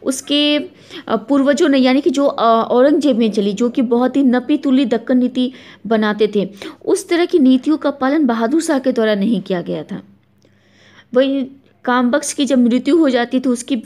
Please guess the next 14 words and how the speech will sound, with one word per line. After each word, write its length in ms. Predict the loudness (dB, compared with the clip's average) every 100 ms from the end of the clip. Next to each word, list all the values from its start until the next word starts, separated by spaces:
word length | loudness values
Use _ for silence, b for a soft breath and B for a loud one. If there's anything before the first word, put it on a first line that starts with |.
| -8
बाद 280 | -2 0 0
जुल्फिकार 600 | 0 0 0 -4 -4 -4
खां, 340 | -6 -12 -12 B B B B
जुल्फिकार 520 | -2 0 -2 -2 -2
खां 220 | -2 -2 -2
को 180 | -2
वह 160 | 0 0
दक्कन 360 | 0 -2 -2 -2
का 120 | -2
वायसराय 520 | 0 0 -2 -2 0
नियुक्त 300 | 2 0 -2
कर 160 | -4 -2
देता 260 | -2 -2
है। 280 | -4 -4 -12